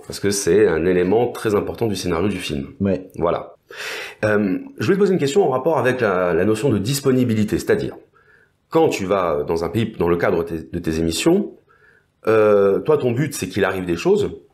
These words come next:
Speaker 1: Et donc, tu te rends disponible à tout.
Speaker 2: Ouais.
Speaker 1: Euh, la moindre personne qui passe, ou j'imagine qu'il doit y
Speaker 2: Capital.
Speaker 1: avoir des regards qui se
Speaker 2: Mm.
Speaker 1: captent aussi par moment. Ça donne l'impression extérieurement que tout est improvisé, que ce n'est que pure spontanéité.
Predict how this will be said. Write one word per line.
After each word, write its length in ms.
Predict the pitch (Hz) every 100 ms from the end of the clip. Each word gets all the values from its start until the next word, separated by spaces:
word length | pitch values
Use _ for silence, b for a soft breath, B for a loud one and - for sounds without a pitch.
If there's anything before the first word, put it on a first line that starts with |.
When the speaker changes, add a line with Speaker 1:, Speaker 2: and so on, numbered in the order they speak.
| _ _ _ _ _ _ _ _
Speaker 1:
Et 80 | 117
donc, 320 | 127 196 135
tu 120 | 113 123
te 60 |
rends 140 | 127 170
disponible 440 | - 131 143 139
à 40 |
tout. 160 | 123 - - - _
Speaker 2:
Ouais. 280 | 80 87 - B B B
Speaker 1:
Euh, 480 | 82 82 80 78 78 -
la 200 | 78 98
moindre 260 | 113 98
personne 300 | 85 92 87 85
qui 140 | 85
passe, 440 | 110 117 120 - 87
ou 100 | 78
j'imagine 340 | - 92 90 110
qu'il 140 | 127
doit 100 | 90
y 20 |
Speaker 2:
Capital. 20 | 90
Speaker 1:
avoir 180 | 92
des 80 | 90
regards 300 | 82 87 87
qui 120 | -
se 120 | 98 104
Speaker 2:
Mm. 60 |
Speaker 1:
captent 180 | 101 101
aussi 180 | 87 92
par 140 | 87 80
moment. 260 | 82 131 - - - B
Ça 220 | - 143 139
donne 140 | 220
l'impression 420 | 185 139 120 117
extérieurement 800 | 87 - 90 92 101 160 202 - -
que 80 | 123
tout 260 | 165 208
est 100 | 165
improvisé, 640 | 139 - 104 82 - 80 - _ _ _ -
que 120 | 127
ce 120 | 139
n'est 140 | 160
que 80 | 160
pure 340 | - - 208 208
spontanéité. 720 | 143 135 107 92 - 73